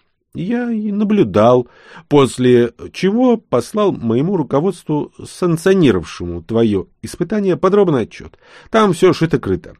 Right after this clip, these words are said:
О том, что на Архее появлялся чёрный корабль,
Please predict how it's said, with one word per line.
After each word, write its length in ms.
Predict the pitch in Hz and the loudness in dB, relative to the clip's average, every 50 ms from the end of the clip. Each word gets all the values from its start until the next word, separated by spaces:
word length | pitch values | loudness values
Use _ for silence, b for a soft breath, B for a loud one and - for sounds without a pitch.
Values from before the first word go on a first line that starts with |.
| _ - | _ -2
О 140 | 139 151 160 | 0 0 2
том, 240 | - 202 202 190 | 2 2 2 2
что 160 | 170 - 180 165 | 2 0 2 2
на 120 | 165 165 | 2 2
Архее 460 | 156 147 - - - 208 185 123 104 | 0 0 -4 -8 -8 -4 -4 -4 -4
появлялся 640 | - - 127 131 135 165 180 190 190 - - 117 110 | -4 -4 -4 -2 -2 -2 -2 -2 -2 -4 -6 -10 -10
чёрный 460 | - - - 185 180 156 123 120 117 | -8 -2 2 4 4 4 4 2 0
корабль, 560 | 110 - 139 156 196 220 196 123 101 87 78 | 0 0 -2 0 2 2 2 0 -2 -6 -8